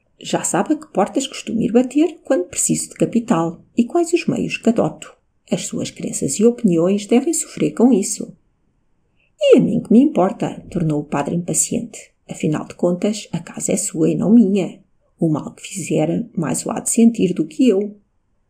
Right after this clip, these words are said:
Não depõe muito a favor da sinceridade do seu afeto à minha família esse dizer. Eu queria antes vê-lo opondo-se energicamente à administração viciosa que principiei. O padre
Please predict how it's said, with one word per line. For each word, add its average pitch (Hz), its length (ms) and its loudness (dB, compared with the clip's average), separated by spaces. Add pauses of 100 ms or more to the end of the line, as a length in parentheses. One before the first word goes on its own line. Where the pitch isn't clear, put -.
(340)
Não 160 220 2
depõe - 320 0
muito - 240 -2
a 156 60 -2
favor - 360 -2
da 185 120 -4
sinceridade 233 720 0
do 180 100 -4
seu 170 240 -2
afeto 175 340 -4
à - 40 -8
minha 165 240 -8
família 233 460 6
esse - 220 -4
dizer. 269 640 2 (480)
Eu 165 180 6
queria 175 380 2
antes 196 280 -4
vê-lo - 560 0
opondo-se - 520 -2
energicamente 180 800 2
à 151 100 -2
administração 160 720 -2
viciosa 175 600 -2
que - 120 -8
principiei. - 760 0 (920)
O 233 160 2
padre 311 480 -2